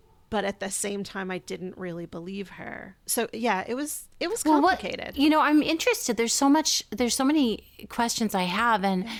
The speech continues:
Speaker 2: I'm wondering, it sounds like your father badmouthed her a lot and was inappropriate with you,
Speaker 1: Mm-hmm.
Speaker 2: uh, you know, at least verbally, and certainly abusive.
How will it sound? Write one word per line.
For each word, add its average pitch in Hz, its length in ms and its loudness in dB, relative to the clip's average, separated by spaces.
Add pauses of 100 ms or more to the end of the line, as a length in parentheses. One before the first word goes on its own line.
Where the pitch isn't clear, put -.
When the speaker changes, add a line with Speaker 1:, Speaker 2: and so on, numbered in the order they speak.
(260)
Speaker 2:
I'm 254 200 6
wondering, 294 760 4
it 208 160 0
sounds 269 260 4
like 302 140 -2
your 247 100 4
father 208 340 2
badmouthed 185 720 2
her 196 280 2
a 202 100 0
lot 175 480 2 (380)
and 190 280 -2
was 190 180 -2
inappropriate 208 720 0
with - 240 -10
you, 165 480 -2 (400)
Speaker 1:
Mm-hmm. 196 80 -18
Speaker 2:
uh, 190 320 0
you 214 120 2
know, 190 120 4
at - 80 0
least 208 260 2
verbally, 175 540 0
and 180 360 0
certainly 196 480 0
abusive. 170 720 -2